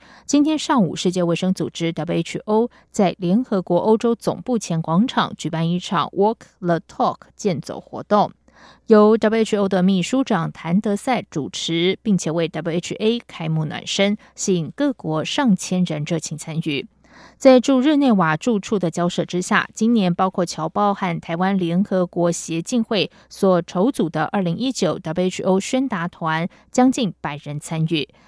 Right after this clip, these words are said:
一扫去年瑞士警方封杀出现 “Taiwan” 的字眼的阴霾，大家都穿上了绿色的 “Taiwan Can Help”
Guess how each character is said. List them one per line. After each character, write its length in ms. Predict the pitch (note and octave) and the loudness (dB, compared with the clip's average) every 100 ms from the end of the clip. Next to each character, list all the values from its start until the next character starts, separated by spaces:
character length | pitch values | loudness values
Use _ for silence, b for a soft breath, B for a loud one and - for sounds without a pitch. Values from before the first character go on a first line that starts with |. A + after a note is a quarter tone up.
| b | b
一 100 | G#3+ | 0
扫 260 | G3 F3 E3 | 2 2 2
去 180 | - | 2
年 240 | F#3+ F3 F3 | 2 4 4
瑞 160 | G#3 | 2
士 160 | F#3+ F#3 | 2 -2
警 160 | F3 C3 | -4 -6
方 180 | F3 | -4
封 240 | F3+ A#3+ A#3+ | -4 0 0
杀 200 | - A3+ | 0 -2
出 160 | - | -2
现 280 | A#3 B3 F#3 | -4 -2 -2
“Taiwan” 520 | - G#3+ G#3+ A#3+ A3 | -2 -2 -2 0 0
的 100 | D#3+ | -2
字 320 | D#3 - C#4 B3+ | -4 -6 -2 -2
眼 220 | F#3 D3+ | -2 -4
的 80 | - | -4
阴 260 | G3 A#3+ | 0 2
霾， 360 | B3+ E3 D3+ E3+ b b | 2 0 -2 -4 b b
大 160 | G3+ | 0
家 140 | F#3 F#3 | 2 2
都 160 | F3+ | 0
穿 260 | F3+ - G3 | -2 0 0
上 180 | F#3+ F#3 | 2 0
了 140 | D#3+ | -2
绿 220 | G#3+ C#4 | 0 0
色 200 | G#3 G#3 | 0 -2
的 240 | F3 E3 - | -2 -2 -4
“Taiwan 440 | - F#3 F#3 F#3+ F#3+ | -6 -4 -2 0 -2
Can 240 | - E3 | -2 -6
Help” 340 | - - A3 | -2 2 2